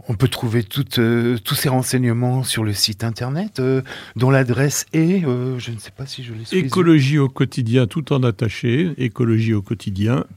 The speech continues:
Speaker 2: point F R.
Speaker 1: Et puis, euh, il y a la fête aussi, hein, euh, avec l'écologie au quotidien. Il y aura deux bals, c'est ça ?
Speaker 2: Deux bals, oui, deux bals folk.
Speaker 1: Bal folk,
Speaker 2: Le
Speaker 1: euh.
Speaker 2: samedi soir,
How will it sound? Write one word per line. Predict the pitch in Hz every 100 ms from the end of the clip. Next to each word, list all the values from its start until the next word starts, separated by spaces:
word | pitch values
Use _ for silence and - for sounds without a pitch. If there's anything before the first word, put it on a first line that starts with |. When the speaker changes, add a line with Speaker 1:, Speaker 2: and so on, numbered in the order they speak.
| -
Speaker 2:
point | 139 139 - _ -
F | 131 -
R. | 110 110 110 104 _ _ _ _ _ _ _ _ _ - - - - - - _ -
Speaker 1:
Et | 135
puis, | - 190 202
euh, | 131 120 113 113 117 113
il | 101
y |
a | 95
la | 92
fête | - 98 185 -
aussi, | 101 - 170 151
hein, | 127
euh, | 131 107 107 104 104 104
avec | 107 -
l'écologie | 110 - 110 113 113
au | 110
quotidien. | 131 - 143 185 180 - - - -
Il | 123
y | 123
aura | 123 127
deux | 143
bals, | 143 147 190
c'est | - 127
ça ? | - 139 - - _ - _ _ -
Speaker 2:
Deux | 127 143
bals, | 151 123 101 - 113
oui, | 113
deux | 113 135
bals | 143 131
folk. | - 110 110 - - - -
Speaker 1:
Bal | 113 107
folk, | 92 95
Speaker 2:
Le | 127
Speaker 1:
euh. |
Speaker 2:
samedi | - 139 127 117
soir, | - 127 127 156